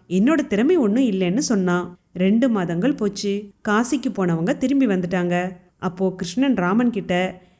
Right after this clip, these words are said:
"என்னோட மருமகள்கள் வந்துட்டாங்க. இனிமே அவங்க வீட்டு வேலைகளையும் சமையலையும் கவனிச்சுக்கிறதோட என்னோட மனைவியோட தேவைகளையும் கவனிச்சுக்குவாங்க. அதனால உனக்கு இங்க நாளையில இருந்து வேலை இல்ல. இந்தா உன்னோட சம்பளம் முந்நூறு ரூபாய்ன்னு" சொல்லி பணத்தை கொடுத்தாரு. ராமனும் பணத்தை வாங்கிக்கிட்டு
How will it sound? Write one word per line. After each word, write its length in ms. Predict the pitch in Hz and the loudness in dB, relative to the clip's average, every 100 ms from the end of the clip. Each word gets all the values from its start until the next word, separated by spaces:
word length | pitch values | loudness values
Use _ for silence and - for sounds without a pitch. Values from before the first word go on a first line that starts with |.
| _ | _
"என்னோட 360 | - 226 262 220 | 0 2 4 2
மருமகள்கள் 640 | 214 202 269 277 208 233 | 2 4 2 2 0 0
வந்துட்டாங்க. 680 | 294 208 202 202 185 180 190 190 | 0 0 0 -2 0 -2 -2 -2
இனிமே 440 | 269 330 285 277 | 2 4 4 2
அவங்க 340 | - 214 226 | 0 0 0
வீட்டு 320 | 202 233 339 349 | 0 0 0 0
வேலைகளையும் 500 | 233 202 190 190 - | 0 -2 -2 -2 -2
சமையலையும் 480 | 220 202 226 214 247 | 0 2 2 0 0
கவனிச்சுக்கிறதோட 840 | 202 190 226 - 185 175 175 190 190 - | 0 0 -2 -2 -2 0 0 0 -2 -2
என்னோட 320 | 220 254 240 240 | 2 2 2 0
மனைவியோட 520 | 185 285 294 208 254 | 2 2 2 0 0
தேவைகளையும் 540 | 254 202 190 170 294 | -2 0 0 0 0
கவனிச்சுக்குவாங்க. 720 | 269 202 202 196 185 175 180 180 - _ | 2 0 -2 -4 -2 0 -2 -4 -10 _
அதனால 640 | 202 208 349 285 202 202 - | -2 2 2 2 2 0 0
உனக்கு 300 | 214 214 233 | 0 0 -2
இங்க 180 | 202 | 0
நாளையில 420 | 190 190 226 240 196 | 0 2 2 2 0
இருந்து 300 | 165 226 330 | 0 0 0
வேலை 280 | 220 214 | 0 0
இல்ல. 360 | 196 180 180 190 - | -2 -2 -2 -4 -4
இந்தா 360 | 226 269 370 269 | 2 4 4 2
உன்னோட 240 | 196 190 | 0 -2
சம்பளம் 460 | 220 208 190 247 214 | -2 0 0 0 2
முந்நூறு 340 | 202 220 185 | 2 2 2
ரூபாய்ன்னு" 340 | 170 165 185 | -2 0 2
சொல்லி 340 | 294 233 185 370 | 2 0 -2 -2
பணத்தை 320 | - 247 240 | -2 -2 -2
கொடுத்தாரு. 580 | 196 175 180 175 175 180 - - | -4 -2 -2 0 -2 -4 -12 -8
ராமனும் 540 | 185 180 214 214 220 | -2 0 2 2 2
பணத்தை 340 | 214 190 202 220 | 0 -2 0 0
வாங்கிக்கிட்டு 680 | 185 190 180 170 180 185 | 0 -2 -4 -6 -6 -6